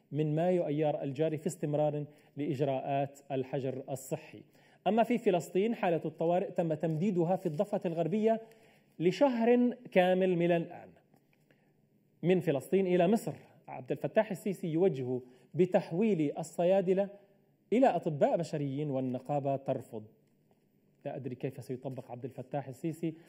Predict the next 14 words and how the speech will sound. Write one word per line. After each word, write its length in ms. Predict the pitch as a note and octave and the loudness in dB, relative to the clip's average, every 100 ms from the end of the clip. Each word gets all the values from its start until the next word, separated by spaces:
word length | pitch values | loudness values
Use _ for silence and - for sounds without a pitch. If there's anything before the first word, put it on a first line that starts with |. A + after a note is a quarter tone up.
| - | -8
هذا 380 | D#3+ D#3+ D3+ D3+ - - _ - | -2 0 0 -2 -10 -20 _ -4
الإجراء. 800 | D3 C#3+ C#3 D#3+ C#3+ C#3+ B2+ G2 - _ _ _ _ - _ _ _ _ - | 0 0 0 -2 -2 0 -2 -4 -14 _ _ _ _ -20 _ _ _ _ 4
أعود 420 | F#3 E4+ F#4+ A3 | 8 8 6 0
للخبر 1700 | G3+ A3+ A3 G#3+ G3 G3 F#3 F3+ F3 - - G#3 F3+ - A3 A3+ F3+ | 2 4 4 6 6 6 6 4 4 0 -6 0 2 4 6 6 4
الذي 280 | F3 D#3+ D#3+ | 2 2 0
ذكرناه 760 | D#3+ F3 D#3+ D3 D#3 G3+ A3+ | -2 0 0 2 4 4 2
حول، 440 | F#3 - E3 D3+ | -2 -2 0 2
آه، 880 | D3+ D3 - - D3 C3+ C3 B2+ - - | 2 2 -2 -6 -4 -4 -4 -6 -10 -12
ارتفاع 720 | - - C#3 A#3+ B3 G3 E3 | -12 -6 -2 0 2 0 -4
أعداد 300 | C#3+ C#3 C#3 | -6 -2 -2
الوفيات 540 | B2 B2 A#2 B2+ B2 - D3+ | -2 -6 -6 -4 -4 -4 -4
هنا 200 | E3+ C#3 | -2 -2
في 300 | E3+ E3 C#3+ | 0 0 0
بريطانيا، 840 | C#3 C3+ B2 C3 C3 D3 F3 | -2 -2 -2 -4 -2 -2 -2